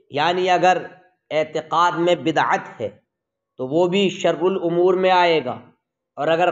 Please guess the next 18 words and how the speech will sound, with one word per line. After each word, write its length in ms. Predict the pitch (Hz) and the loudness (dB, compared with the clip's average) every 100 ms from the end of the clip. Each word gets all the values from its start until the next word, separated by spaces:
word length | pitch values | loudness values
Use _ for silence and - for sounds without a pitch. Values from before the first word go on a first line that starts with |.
| 175 | -2
قول 300 | 160 190 196 | 0 2 2
میں 160 | 185 190 | 0 -2
بدعت 600 | 170 175 147 190 - 123 | 0 0 2 0 -2 -8
ہے 100 | 113 - _ _ _ _ _ | -10 -12 _ _ _ _ _
تو 80 | 135 | -4
وہ 160 | 147 180 | 0 0
بھی 200 | 190 196 160 - _ _ _ _ _ _ | 0 -2 -4 -10 _ _ _ _ _ _
شر 240 | - 175 170 | -4 0 0
الامور 500 | 190 175 170 180 196 | 0 0 0 2 2
میں 160 | 185 | 2
آئے 320 | 180 185 170 147 | 2 4 2 2
گا، 120 | 131 - - - _ _ | 2 0 -10 -20 _ _
اور 140 | 127 139 | -4 -2
اگر 240 | 135 147 135 - | 0 -2 -4 -4
فعل 280 | 160 190 202 | 0 2 2
میں 140 | 185 | 0
بدعت 560 | 170 156 135 - - - | -2 -2 -2 -2 -4 -2
ہے 140 | 135 | 0